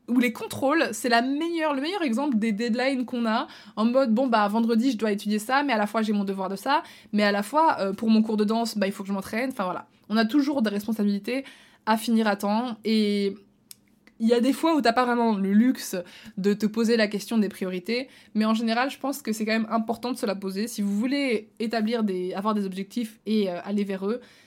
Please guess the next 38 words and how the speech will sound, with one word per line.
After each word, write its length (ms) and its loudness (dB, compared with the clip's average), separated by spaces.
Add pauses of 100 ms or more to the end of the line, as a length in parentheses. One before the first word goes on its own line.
c'est 120 -8
très 220 -2
important 280 0
de 60 -2
se 80 -6
dire, « 280 -2
Ok, 220 -4 (440)
là, 220 2
maintenant, 480 -4 (420)
qu'est-ce 260 -2
qu'il 160 -4
faut 360 -4
que 120 -8
je 120 0
fasse 200 -4
en 80 -4
priorité ? » 460 -8 (280)
Et 220 2
moi, 380 4
c'est 100 -6
quelque 160 -4
chose 160 -6
que 80 -2
j'ai 120 0
pas 100 -2
réussi 240 -2
à 40 -6
faire. 200 -10 (100)
<laughs> 720 -14
Enfin, 160 2
j'avais 180 4
beaucoup 220 2
de 40 0
mal 140 2
à 80 2
faire. 260 0 (520)
Et 180 0
donc, 240 2